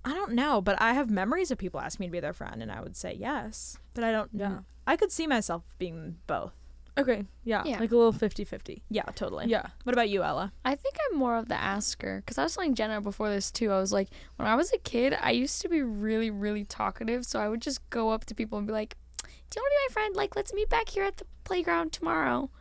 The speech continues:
Speaker 2: Yeah,
Speaker 3: And I'm
Speaker 2: and then
Speaker 3: like,
Speaker 2: never
Speaker 3: di-,
Speaker 2: show up.
Speaker 3: never show up.
Speaker 2: 'Cause your
Speaker 3: Like,
Speaker 2: mom had to drive you.
Speaker 3: Yeah, literally.
Speaker 2: <laughs>
Speaker 3: But I feel like I was a really big asker.
Speaker 2: Okay, yeah. Clearly here at Grit, we have a lot of askers. That's what
Speaker 3: Mm-hmm.
Speaker 2: I'm gathering.
Speaker 1: It checks out.
Speaker 2: It does
Speaker 3: Mm-hmm.
Speaker 2: check out. We have a podcast, so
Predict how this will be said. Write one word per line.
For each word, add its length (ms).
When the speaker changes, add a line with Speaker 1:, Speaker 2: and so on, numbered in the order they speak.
Speaker 2:
Yeah, 240
Speaker 3:
And 80
I'm 100
Speaker 2:
and 100
then 80
Speaker 3:
like, 40
Speaker 2:
never 200
Speaker 3:
di-, 80
Speaker 2:
show 100
up. 60
Speaker 3:
never 260
show 200
up. 220
Speaker 2:
'Cause 160
your 60
Speaker 3:
Like, 80
Speaker 2:
mom 80
had 100
to 60
drive 240
you. 160
Speaker 3:
Yeah, 240
literally. 640
Speaker 2:
<laughs> 580
Speaker 3:
But 80
I 140
feel 140
like 80
I 20
was 160
a 80
really 460
big 300
asker. 680
Speaker 2:
Okay, 260
yeah. 260
Clearly 380
here 160
at 100
Grit, 220
we 80
have 160
a 60
lot 140
of 60
askers. 800
That's 200
what 100
Speaker 3:
Mm-hmm. 80
Speaker 2:
I'm 60
gathering. 500
Speaker 1:
It 140
checks 260
out. 340
Speaker 2:
It 140
does 260
Speaker 3:
Mm-hmm. 140
Speaker 2:
check 100
out. 160
We 120
have 60
a 60
podcast, 400
so 300